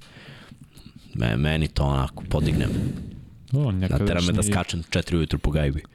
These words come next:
Speaker 2: Nekadašnji najbolji prospekt i do-, kad je dolazio iz srednje škole, mislim. On je u Seattle igrao, njegov tim je odvojen. Ne znam ko je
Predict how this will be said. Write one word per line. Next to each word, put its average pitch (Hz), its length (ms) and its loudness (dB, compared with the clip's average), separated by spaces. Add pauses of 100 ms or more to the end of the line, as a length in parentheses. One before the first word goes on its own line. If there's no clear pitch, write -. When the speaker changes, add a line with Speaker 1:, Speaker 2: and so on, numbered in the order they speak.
(160)
Speaker 2:
Nekadašnji 104 800 2
najbolji 101 440 2
prospekt 107 580 -2
i 110 120 2
do-, 101 200 0
kad 107 180 -2
je 104 40 0
dolazio 107 560 2
iz 107 120 0
srednje 107 300 0
škole, 90 360 -2
mislim. - 320 -6
On 87 80 0
je 90 60 2
u 87 40 2
Seattle 95 480 -2
igrao, 95 160 2
njegov 95 260 0
tim 98 260 0
je 92 80 2
odvojen. 101 300 0
Ne 131 60 0
znam 147 80 0
ko 139 120 -2
je 113 60 -2